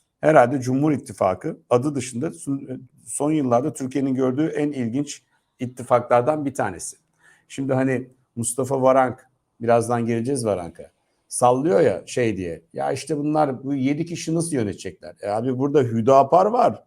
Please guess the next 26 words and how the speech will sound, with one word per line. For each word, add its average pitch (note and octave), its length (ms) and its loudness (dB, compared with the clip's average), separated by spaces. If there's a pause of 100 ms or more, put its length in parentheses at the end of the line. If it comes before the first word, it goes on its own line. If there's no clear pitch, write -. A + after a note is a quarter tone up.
M A#2+ 300 0
H C#3 200 0
P F#3 220 2
var, F3 380 4
<laughs> A2+ 100 -12
Yeniden C3+ 600 2
Refah D#3 460 4
var, G3 300 2 (680)
e, A2 380 2 (480)
ak D3 300 4
Parti C3+ 360 6
var, F#3+ 300 4 (520)
daha D3 380 4
B C3 260 4
B C#3+ 200 6
P F#3+ 220 2
var. A3 340 2 (320)
Burası B2 460 -4
kaç F3 260 -2
tane A2 240 2
oldu? G#2 360 -6 (300)
Doğu D3+ 240 4
Perinçek'i D3+ 440 0
de C3 120 -4
dışarıdan C#3+ 420 2
say. B2+ 300 -4